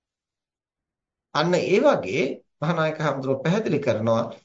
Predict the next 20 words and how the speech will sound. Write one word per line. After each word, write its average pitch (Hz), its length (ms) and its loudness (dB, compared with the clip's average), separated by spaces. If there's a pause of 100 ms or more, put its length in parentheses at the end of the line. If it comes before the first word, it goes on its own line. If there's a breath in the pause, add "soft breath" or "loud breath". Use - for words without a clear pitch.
මේ 151 160 2
චිත්තචෛතසික 214 840 2
ධර්මයන්ට 175 680 0 (100)
වෙන 165 240 4 (120)
වෙන 262 180 0 (100)
කෘත්‍ය 233 380 4
තියෙනවා. 101 320 -2
චෛතසික 127 520 -2
ධර්මයන්ටත් 135 720 2
වෙනම 131 280 2
කාර්යයන් 127 460 0
තියෙනවා. 127 320 -4
චෛතසික 147 360 0
ධර්මයන්ගේ 135 640 0
සංයෝගය 156 640 0
අනුව 127 280 2
ඒ 165 260 2
සිත් 151 300 -4
වලිනුත් 165 420 2
කෙරෙන 160 260 2